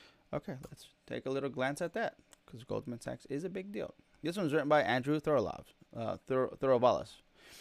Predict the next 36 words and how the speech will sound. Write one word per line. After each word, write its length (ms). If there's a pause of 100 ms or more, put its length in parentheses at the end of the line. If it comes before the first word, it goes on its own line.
(380)
The 120
rumors 360
were 140
true. 420
Goldman 360
Sachs 340
has 180
reportedly 580
conducted 460
its 240
first 260
O 80
T 120
C 180
crypto 320
options 380
trade 320 (280)
with 220
investments 480
firm 300
Galaxy 400
Digital. 480 (400)
This 200
makes 300
the 100
first 360
of 200
any 200
such 260
trade 220
among 380 (100)
all 180
major 300
U 260
S 100
banks 400